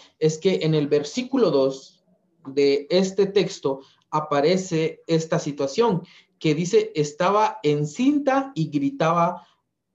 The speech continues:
y dice, "y gritaba por los dolores del parto". Entonces, no podemos decir que era la Virgen María, porque,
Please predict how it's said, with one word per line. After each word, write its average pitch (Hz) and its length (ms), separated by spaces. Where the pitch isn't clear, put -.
y 165 120
dice, 190 320
"y 160 120
gritaba 185 540
por 160 160
los 147 220
dolores 143 400
del 139 180
parto". - 460
Entonces, 180 540
no 175 460
podemos 180 560
decir 170 340
que 180 80
era 175 160
la 165 120
Virgen 165 360
María, 151 480
porque, 127 920